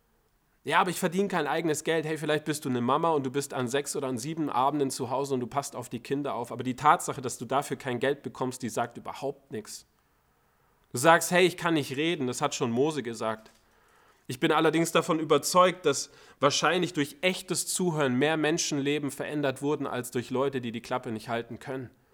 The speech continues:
Echtes Zuhören ist eine Gabe Gottes und du kannst allein durch dein aktives, echtes Zuhören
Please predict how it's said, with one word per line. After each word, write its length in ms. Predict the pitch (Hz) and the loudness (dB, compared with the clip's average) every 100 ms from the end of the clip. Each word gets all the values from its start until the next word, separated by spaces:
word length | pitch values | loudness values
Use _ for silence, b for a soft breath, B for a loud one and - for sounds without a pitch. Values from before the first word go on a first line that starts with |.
| B B B - | B B B 0
Echtes 480 | 190 190 175 - - | 0 2 -2 -2 -2
Zuhören 560 | - 185 143 135 143 | 2 4 6 4 2
ist 160 | 139 - | -2 -4
eine 240 | 139 131 | 0 0
Gabe 460 | 123 131 165 170 147 | 2 2 4 2 0
Gottes 440 | 139 151 151 127 | 2 0 0 -6
und 80 | 135 | -4
du 80 | 127 | -2
kannst 300 | 156 147 - | 0 0 0
allein 420 | 127 135 160 185 | 2 4 4 2
durch 160 | 147 - | -2 -2
dein 180 | 135 | -2
aktives, 640 | 135 170 - - 147 139 - | 0 -2 -4 -6 -4 -4 -4
echtes 480 | 170 170 - - - | -4 -4 -4 -6 -6
Zuhören 520 | - 165 131 131 127 | -2 -2 2 0 0